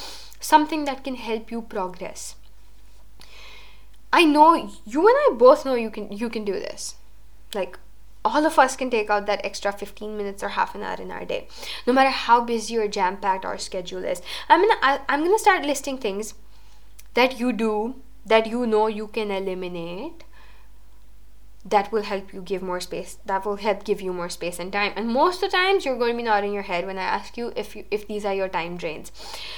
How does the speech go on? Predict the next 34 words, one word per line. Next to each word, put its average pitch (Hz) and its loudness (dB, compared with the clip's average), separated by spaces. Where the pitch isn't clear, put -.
Um, 214 6
there's 427 10
social 285 2
media, 220 0
first 208 -4
of - -10
all. - -8
Do 269 -2
you 349 4
spend 311 2
time 277 2
mindlessly 220 0
scrolling 190 -2
Instagram 190 -6
reels? - -10
We 226 -4
don't 247 0
have 240 2
TikTok - -6
here - -8
in 196 -10
India, 185 -10
so 202 -6
Instagram 226 0
reels. 185 -4
Do 269 0
you 269 0
or 269 6
do 240 -4
you 233 -2
not 208 -2
spend 190 -8
time 95 -8
there? - -6